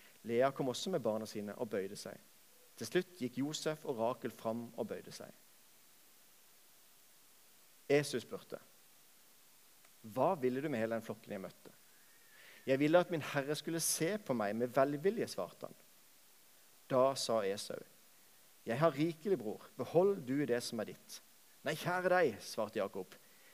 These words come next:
"ser du på meg med velvilje, så ta imot gaven min. For da jeg så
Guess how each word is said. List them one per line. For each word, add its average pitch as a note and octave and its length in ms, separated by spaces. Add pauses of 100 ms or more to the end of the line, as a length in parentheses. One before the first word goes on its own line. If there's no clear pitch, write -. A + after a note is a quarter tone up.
(260)
"ser G3+ 500
du D3+ 60
på D#3 100
meg D3 160
med E3 160
velvilje, F3 520
så - 180
ta E3 160
imot F#3+ 340
gaven E3+ 300
min. G2+ 160 (1400)
For A#2+ 100
da B2 140
jeg C#3+ 100
så G3 280